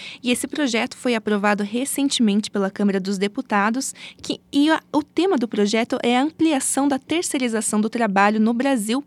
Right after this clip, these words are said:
pra atividade fim. A proposta agora será apreciada pelo Senado.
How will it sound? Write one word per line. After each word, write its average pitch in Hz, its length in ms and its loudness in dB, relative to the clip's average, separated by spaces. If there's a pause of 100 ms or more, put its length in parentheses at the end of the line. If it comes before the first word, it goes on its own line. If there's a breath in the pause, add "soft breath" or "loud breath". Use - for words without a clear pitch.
pra 269 180 0
atividade 277 580 -2
fim. 214 300 -2 (340 loud breath)
A 247 120 -6
proposta 285 580 0
agora 214 260 2
será 226 360 2
apreciada 233 600 -2
pelo 240 220 -2
Senado. 214 560 2